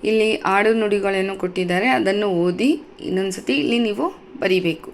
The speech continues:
ನೋಡಿ ಬರಿಬೇಕು. "ರವಿ ಶಾಲೆಗೆ ಹೋದನು, ರವಿ ಸಾಲಿಗೆ ಹೋದ, ರವಿ ಸಾಲಿಗೆ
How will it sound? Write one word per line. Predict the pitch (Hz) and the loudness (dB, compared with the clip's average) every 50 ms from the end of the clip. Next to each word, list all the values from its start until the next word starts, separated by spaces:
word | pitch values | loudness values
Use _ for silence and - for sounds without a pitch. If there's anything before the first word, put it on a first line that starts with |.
| - | -6
ನೋಡಿ | 196 214 226 226 233 285 | 0 0 2 2 2 0
ಬರಿಬೇಕು. | 262 247 - - - 175 170 156 - - - - - - - - - - - - - - - - - - - - - - _ _ _ - - - - - - - - - 190 | 0 0 0 0 0 -2 -6 -8 -10 -14 -20 -20 -20 -20 -20 -20 -20 -20 -20 -20 -20 -20 -20 -20 -20 -20 -20 -20 -20 -20 _ _ _ -20 -20 -20 -20 -20 -20 -20 -14 -2 2
"ರವಿ | 202 208 208 254 | 2 2 4 2
ಶಾಲೆಗೆ | 247 - - 214 185 180 185 196 190 190 196 190 | 0 2 4 4 4 4 4 2 0 0 0 -2
ಹೋದನು, | 170 165 170 165 160 160 151 151 170 214 302 - - - - - - - - - - - - | 0 2 2 2 2 2 2 2 2 2 0 -2 -4 -12 -20 -20 -20 -20 -20 -20 -20 -10 -2
ರವಿ | 170 180 185 196 208 208 269 294 | 0 2 4 4 4 6 4 4
ಸಾಲಿಗೆ | 285 294 - 202 175 185 202 226 233 220 - 226 226 | 4 4 2 4 6 6 6 4 0 0 0 -2 -2
ಹೋದ, | 196 180 175 165 160 165 156 175 214 277 311 - - - - - - - - - - - - - | 0 0 2 0 2 2 2 0 0 0 -4 -6 -12 -20 -20 -20 -20 -20 -20 -20 -20 -20 -2 0
ರವಿ | 190 202 214 247 277 294 | 2 2 4 4 4 2
ಸಾಲಿಗೆ | 294 - - 185 185 202 226 240 226 233 262 302 311 | 4 4 4 4 6 4 2 0 0 0 0 0 0